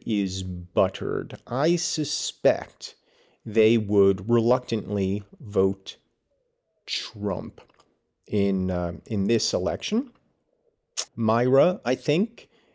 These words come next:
is gonna be more of a, a Bernie bro type. You know, maybe she's, she might be looking at R F K pretty seriously, you know? She might be taking a good hard look at R F K.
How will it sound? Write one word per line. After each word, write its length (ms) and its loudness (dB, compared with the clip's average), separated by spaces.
is 560 4
gonna 260 2
be 180 0
more 340 2
of 140 0
a, 280 0
a 100 -2
Bernie 440 2
bro 400 4
type. 460 -2
You 140 0
know, 140 4
maybe 240 2
she's, 300 -2
she 200 -2
might 200 2
be 80 2
looking 240 2
at 80 4
R 200 4
F 200 0
K 240 2
pretty 240 0
seriously, 640 -2
you 100 -2
know? 200 -2
She 160 -6
might 180 0
be 80 -8
taking 300 -2
a 40 -2
good 220 -2
hard 300 -2
look 180 -2
at 120 -10
R 200 -2
F 140 -4
K. 240 0